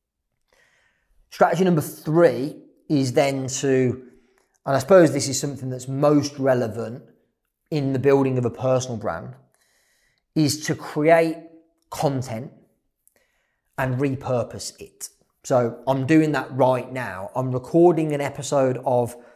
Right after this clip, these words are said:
the Empire Builders podcast. I'm simultaneously running a Facebook Live, streaming it into my Facebook community.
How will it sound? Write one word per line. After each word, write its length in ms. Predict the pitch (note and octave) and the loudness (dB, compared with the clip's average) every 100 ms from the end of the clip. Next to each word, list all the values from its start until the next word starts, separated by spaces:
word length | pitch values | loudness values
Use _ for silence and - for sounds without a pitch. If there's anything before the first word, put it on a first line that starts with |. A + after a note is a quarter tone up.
| - | -4
the 140 | C3+ | 0
Empire 400 | C3+ C3 C3 B2+ | 0 0 0 0
Builders 320 | B2 B2+ B2 | 0 -2 -4
podcast. 640 | - A2 G2+ - A2 B2+ - _ _ - | -6 -8 -8 -12 -14 -16 -20 _ _ -6
I'm 200 | C3+ B2+ | -4 -4
simultaneously 1300 | - F#3 E3+ D#3+ C#3+ D3 D3 C#3 C3+ C#3 C3 A#2+ - _ _ - | 0 2 2 0 -4 -6 -6 -6 -8 -6 -4 -6 -10 _ _ 0
running 240 | D3 C#3 | 2 2
a 40 | |
Facebook 560 | C3+ D#3 D#3 D3+ D3+ D3 | 0 0 0 0 -4 -2
Live, 380 | C#3 B2 C3 C#3 | 0 2 0 -2
streaming 560 | - - D#3 D#3+ D3 | -6 0 0 0 -2
it 80 | C#3+ | -4
into 320 | D3 C#3+ C3+ | -6 -8 -6
my 220 | C3+ B2+ A#2+ | -2 -2 -2
Facebook 580 | - C3+ C3 - B2+ | -6 -6 -8 -8 -8
community. 760 | - C3 B2+ A#2 A2 - G2 C#3 | -8 -8 -6 -6 -8 -12 -14 -16